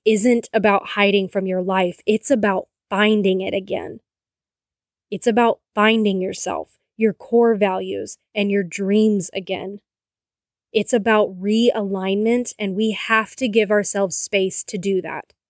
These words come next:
Enough is a whisper, and we have to allow ourselves to get quiet in order to hear it. We have to get quiet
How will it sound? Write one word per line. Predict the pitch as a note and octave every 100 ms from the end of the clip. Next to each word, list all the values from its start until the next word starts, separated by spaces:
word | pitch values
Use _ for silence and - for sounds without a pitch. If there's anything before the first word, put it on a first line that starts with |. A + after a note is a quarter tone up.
| _ _ _ _ _ _ _ -
Enough | A3 G#3+ A3+ C#4 - -
is | A3+ G3+
a |
whisper, | F#3+ E3+ G3+ G3+ - F#3 - -
and | G3 F#3+
we | A3
have | - A3+ -
to | C4 A3
allow | G3 G3 F#3+ G#3+
ourselves | A#3 A#3+ - B3 A3+
to | -
get | G3+ G3
quiet | - - G3+ F#3+ F3+ - - -
in | G3+ G3
order | F#3+ F#3 F3 F3
to | F#3+
hear | E3 F3+ F3+
it. | - - _ _ _ _ _ _ _ _ _ _ G#3+
We | A#3
have | F#3 A3+ F#3
to | C4
get | G#3+ - -
quiet | - G#3 B3+ C4 -